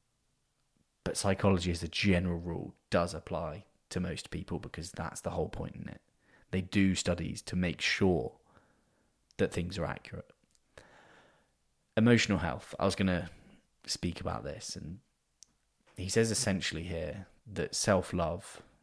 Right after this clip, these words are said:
is just about how much we can be friends with ourselves. Think of all the things that your friends do that you'd be concerned for them about, or you'd want them to maybe sort of check their behaviour if they're, if they're behaving badly.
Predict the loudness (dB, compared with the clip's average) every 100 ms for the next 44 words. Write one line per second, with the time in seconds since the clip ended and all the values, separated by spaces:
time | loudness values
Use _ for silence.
0 | _ _ _ _ _ -4 -2 -2 0 0
1 | 0 0 0 -2 -4 -4 -2 -2 0 0
2 | 0 -4 -4 -2 -4 -4 -6 -12 -18 -20
3 | -20 -20 -6 -4 0 4 4 4 0 0
4 | -2 -4 0 0 0 -4 -4 -6 -8 -10
5 | _ _ _ _ _ _ -8 -6 -4 -4
6 | -4 -4 -2 0 0 -2 -4 -6 -8 -10
7 | -16 -14 -10 -8 -8 -12 -8 -4 -4 -2
8 | -2 -2 -4 -2 -2 -2 -2 -4 -4 -8
9 | _ _ _ _ _ _ _ _ -6 -6
10 | -2 0 0 -2 -4 -2 -2 -4 -4 -4
11 | -8 -8 -6 -6 -6 -10 -6 -4 -2 -2
12 | -2 -4 -4 0 0 -2 -8